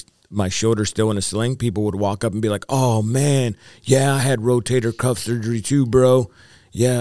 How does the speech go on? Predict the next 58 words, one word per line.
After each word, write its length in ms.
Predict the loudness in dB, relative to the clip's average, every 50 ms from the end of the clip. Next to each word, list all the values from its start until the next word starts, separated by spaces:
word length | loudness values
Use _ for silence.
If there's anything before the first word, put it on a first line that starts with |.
| -2 -4
um, 400 | -4 -4 -4 -4 -4 -6 -6 -6
man, 420 | -6 -4 -2 -2 -4 -4 -6 -6
so 320 | -2 -2 0 0 -2 -4 -6 _ _ _ _ _ _ _ -2
when's 240 | 0 0 2 2 0
your 100 | 0 0
recovery? 600 | 0 -2 0 -2 -2 0 0 0 0 2 0 -2
Or 120 | -4 -4
what, 280 | -6 -6 -6 -6 -6 -6
man, 320 | -4 -2 0 0 0 2
what 120 | 0 0
happened?" 420 | 0 0 -2 0 0 -2 -2 -2 -2
And 200 | -4 -4 -6 -8
I, 20 | -10 -16 _ -4 -2
and 120 | -2 -2
I 60 | -2
would 200 | -2 -4 -4 -6
just 220 | -4 -4 -4 -4 -4
turn 160 | -4 -4 -4
and 160 | -4 -4 -4
look 160 | -4 -4 -2 -2
at 100 | -4 -4
'em 100 | -4 -4
and 80 | -6 -4
say, 220 | -4 -6 -6 -6 -10 _ _ _ _ _ _ _ _ _ _ _ _ _ _ _ -20 _ _ -6
"I 80 | -2 -2
was 140 | -2 -2 -4
shot 240 | -4 -4 -4 -4 -4
at 120 | -6 -6
Fort 220 | -4 -4 -2 -2
Hood. 160 | -4 -6 -6 -6
Jesus 340 | -4 -4 -4 -4 -4 -4
saved 260 | -2 -2 -4 -4 -6 -10
me." 160 | -14 -16 -18 _ _ _ _ _ _ _ _ _
That's 220 | -4 -4 -4 -2 -2
all 160 | -2 -2 -2
I 80 | -2 -2
knew. 320 | -2 -2 -4 -4 -6 -8 -12 _ _ _ -8
That's 220 | -6 -6 -4 -2
all 160 | -2 -2 0
I 80 | -2 -4
had. 360 | -4 -4 -4 -4 -4 -6 -10 _ _ _ _ _ _ _ _ _ _ _ -6
And 160 | -4 -4 0
people 320 | 0 0 0 0 0 -2 -2
would 160 | -2 -6 -6
just, 240 | -6 -6 -6 -4 -2
like, 200 | -2 -2 -2 -4 _ _ _ _ _ _ -2
it 40 |
was 140 | -2 0 0
almost 240 | 0 -2 -2 -2 -2
like 140 | -4 -4 -4
I 80 | -6
thumped 320 | -6 _ -2 -2 -2 -2 -2
them 160 | -2 -2 -2
in 80 | -2 -2
the 80 | -4
head 180 | -4 -4 -4 -4
with 180 | -4 -6 -6
a 100 | -8 -8